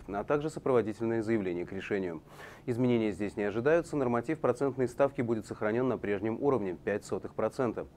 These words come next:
Сегодня же мы ожидаем пресс-конференцию президента Европейского центрального банка Марио Драги. Как всегда, существенное внимание рынка вызовут еженедельные данные из С Ш А по количеству первичных обращений за пособиями по безработице.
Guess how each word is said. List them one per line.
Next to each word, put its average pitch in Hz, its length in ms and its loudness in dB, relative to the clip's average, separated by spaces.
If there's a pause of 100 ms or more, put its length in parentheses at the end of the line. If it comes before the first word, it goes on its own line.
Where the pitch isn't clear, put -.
(460)
Сегодня 175 300 4
же 131 120 0
мы 127 100 4
ожидаем 123 380 2
пресс-конференцию 127 720 0
президента 117 460 0
Европейского 110 520 0
центрального 107 540 0
банка 143 320 2
Марио 101 400 2
Драги. 95 420 0 (640)
Как - 140 -2
всегда, 185 260 4
существенное 143 640 2
внимание 131 400 4
рынка 151 280 4
вызовут 131 360 2
еженедельные 123 600 4
данные 135 360 4
из 120 100 -4
С 131 100 -6
Ш 160 200 4
А 123 60 4
по - 100 -2
количеству 107 460 -2
первичных 113 500 -2
обращений 113 480 0
за 113 140 0
пособиями 107 520 -2
по 107 140 -2
безработице. 110 720 0